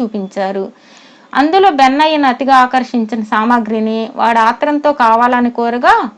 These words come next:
వాళ్ళు వాడికి ఇచ్చారు. తక్షణమే బెన్నయ్య ఉడతమ్మను, ఉడతమ్మ కొడుకును వెంటబెట్టుకుని బొమ్మను చంకనెత్తుకుని ఈసారి తిన్నగా పెనుభూతం ఉండే అరణ్యానికి ఉత్సాహంతో బయలుదేరాడు.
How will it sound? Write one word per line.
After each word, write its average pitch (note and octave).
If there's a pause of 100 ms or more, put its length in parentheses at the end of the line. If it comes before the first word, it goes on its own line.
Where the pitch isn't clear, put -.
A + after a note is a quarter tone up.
వాళ్ళు B3+
వాడికి A#3+
ఇచ్చారు. G3+ (400)
తక్షణమే F4
బెన్నయ్య C4+
ఉడతమ్మను, B3
ఉడతమ్మ B3
కొడుకును B3
వెంటబెట్టుకుని B3+ (160)
బొమ్మను B3+
చంకనెత్తుకుని A#3+
ఈసారి C4
తిన్నగా C#4
పెనుభూతం B3
ఉండే A3+
అరణ్యానికి A3+
ఉత్సాహంతో A3+
బయలుదేరాడు. G3